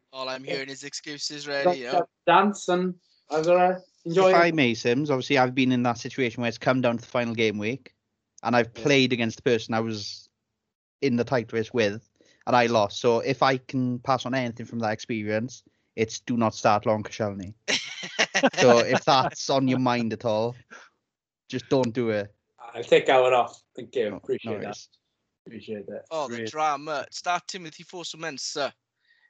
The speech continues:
Speaker 3: Oh,
Speaker 1: He,
Speaker 3: don't start.
Speaker 1: he did a bit for James five years ago.
Speaker 3: He did in the
Speaker 1: Could
Speaker 3: final
Speaker 1: come
Speaker 3: game
Speaker 1: full
Speaker 3: week.
Speaker 1: circle again.
Speaker 3: It was a mad run. First thirty minutes, it was back and forth. My, like,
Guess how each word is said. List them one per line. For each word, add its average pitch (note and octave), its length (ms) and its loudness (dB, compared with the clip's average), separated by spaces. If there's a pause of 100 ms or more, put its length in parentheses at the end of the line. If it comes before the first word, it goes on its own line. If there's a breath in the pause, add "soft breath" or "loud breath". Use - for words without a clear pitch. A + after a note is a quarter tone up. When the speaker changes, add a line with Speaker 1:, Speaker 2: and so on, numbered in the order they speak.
Speaker 3:
Oh, A2+ 140 -2
Speaker 1:
He, G#2 80 -6
Speaker 3:
don't A#2 200 -2
start. G#2 320 -8 (520)
Speaker 1:
he E3+ 160 -14
did D#3+ 160 0
a C#3+ 60 -10
bit D3 200 -2
for - 140 -10
James C#3+ 460 -6
five C#3 300 0
years C3+ 280 -4
ago. C#3+ 320 -6 (160)
Speaker 3:
He A2 100 -10
did A2+ 340 -2
in A2+ 160 -6
the A#2 60 -6
Speaker 1:
Could A#2+ 120 -4
Speaker 3:
final B2 140 -4
Speaker 1:
come A#2 100 -2
Speaker 3:
game A2+ 120 -2
Speaker 1:
full E3 100 0
Speaker 3:
week. D#3 100 -4
Speaker 1:
circle D#3+ 360 -2
again. D3+ 360 -4 (140)
Speaker 3:
It C3+ 60 -4
was D3 140 0
a D#3+ 40 4
mad E3 260 2
run. C3+ 200 0
First F3 360 -2
thirty D#3 200 0
minutes, B2+ 340 0
it D3 40 0
was C3+ 80 0
back C#3 280 0
and C3 100 -6
forth. A#2+ 260 -2
My, C3 240 2 (340)
like, B2 320 -2